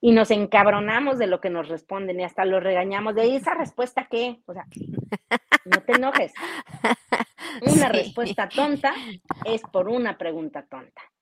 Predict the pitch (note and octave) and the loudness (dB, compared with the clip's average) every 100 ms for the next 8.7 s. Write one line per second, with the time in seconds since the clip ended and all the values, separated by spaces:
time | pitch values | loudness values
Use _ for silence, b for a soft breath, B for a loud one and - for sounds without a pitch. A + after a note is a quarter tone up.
0 | _ F3+ G3+ A3 A#3 - - A3 A3 C4 | _ -10 -6 -6 -8 -14 -8 -2 2 2
1 | C4+ A#3+ G#3 F3+ G3 A3 G#3 F3 F#3 F3 | 2 2 0 0 -2 -4 -6 -6 -6 -4
2 | G3+ F#3+ D#3 C#3+ D3+ C#3+ - - F#3+ G#3 | -6 -6 -6 -4 -6 -6 -8 -8 -8 -8
3 | - E3 D3 C#3+ - G#3+ E3 D3 - D#3 | -8 -6 -6 -8 -6 -6 -4 -6 -6 -10
4 | C#3+ - F3+ F#3+ G#3 - G3 F3 G3 - | -8 -4 -4 -4 -10 -10 -6 -4 -4 -6
5 | _ _ _ _ _ F#3 F#3+ G3 G3 G#3+ | _ _ _ _ _ 0 2 0 -6 -8
6 | G3 G3+ F#3+ E3+ F#3 F#3+ - E3+ _ - | -6 -4 -4 -4 -4 -6 -8 -14 _ -4
7 | G3+ F#3+ F#3 F3 E3 D#3+ F3 G#3+ G#3+ A#3+ | -2 -2 -2 -2 -2 0 4 4 2 2
8 | A3+ A3+ B3 A#3+ A#3 C4 | 2 2 0 -2 2 0